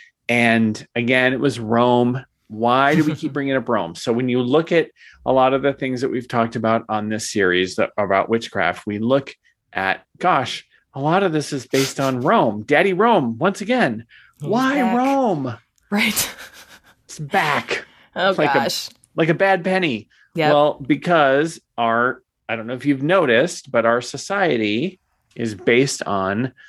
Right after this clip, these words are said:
Speaker 1: the Roman theocracy. This is where a
Speaker 2: Mm.
Speaker 1: lot of our reli-, of Christianity is based on, and a lot of Western society is based on what Rome did.
Speaker 2: Yep.
Speaker 1: So when we look at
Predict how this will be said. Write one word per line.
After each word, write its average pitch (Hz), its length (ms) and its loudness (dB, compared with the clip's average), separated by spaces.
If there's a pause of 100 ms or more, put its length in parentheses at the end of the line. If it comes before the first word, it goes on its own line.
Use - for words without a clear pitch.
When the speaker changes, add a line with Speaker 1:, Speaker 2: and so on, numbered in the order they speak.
(180)
Speaker 1:
the 110 80 4
Roman 104 420 -2
theocracy. 113 840 -2
This 95 260 -8
is 76 140 -6
where 92 300 2
a 98 60 0
Speaker 2:
Mm. - 20 -6
Speaker 1:
lot 90 200 2
of 82 100 -10
our 80 160 -2
reli-, 82 340 -4
of 92 260 -4
Christianity 117 600 0
is 113 120 0
based 110 320 0
on, 113 300 -4 (260)
and 110 80 -2
a 107 60 0
lot 101 160 2
of 98 120 -4
Western 104 400 -2
society 90 500 -2
is 90 120 -6
based - 240 -6
on 95 60 -8
what 113 180 -4
Rome 131 320 2
did. 62 400 0 (220)
Speaker 2:
Yep. 120 300 -8
Speaker 1:
So 131 460 -2 (440)
when 135 180 0
we 135 140 2
look 165 480 -2
at 110 460 -4